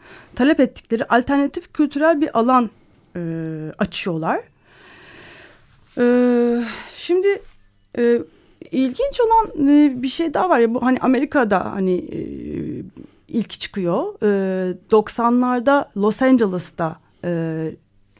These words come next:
e, yayılıyor. Bütün Amerika'ya yayılıyor. Ama, e, bugün görüyoruz ki bütün dünyanın en önemli kültürel hareketinden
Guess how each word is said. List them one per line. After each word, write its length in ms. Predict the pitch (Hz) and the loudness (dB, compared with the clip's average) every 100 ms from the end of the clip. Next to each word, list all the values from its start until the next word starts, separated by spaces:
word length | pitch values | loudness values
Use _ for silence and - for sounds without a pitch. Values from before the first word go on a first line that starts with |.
| - | -16
e, 60 | - - - - 135 - - | -14 -12 0 2 2 -2 -4
yayılıyor. 600 | 190 185 180 165 160 240 453 - - - | -2 0 -2 -4 -2 0 -2 -8 -18 -8
Bütün 180 | 247 311 | -4 -2
Amerika'ya 460 | 208 180 175 165 160 | 0 -2 -4 -8 -8
yayılıyor. 380 | 175 196 311 466 - - 226 | -8 -4 -2 -2 -6 -6 2
Ama, 160 | 320 508 415 | 4 4 2
e, 140 | 240 240 - - | 0 -2 -4 -6
bugün 380 | 214 240 269 220 | -2 2 2 2
görüyoruz 440 | 226 285 294 277 | 0 2 0 0
ki 140 | 392 302 | 2 4
bütün 380 | 294 381 349 | 6 8 10
dünyanın 500 | 262 254 226 214 294 | 8 4 4 2 2
en 120 | 320 294 | 4 4
önemli 340 | 247 196 285 | 4 2 0
kültürel 380 | 247 208 247 240 | -2 -2 0 0
hareketinden 760 | 190 170 170 - 170 180 262 | -2 -4 -10 -10 -6 -4 -4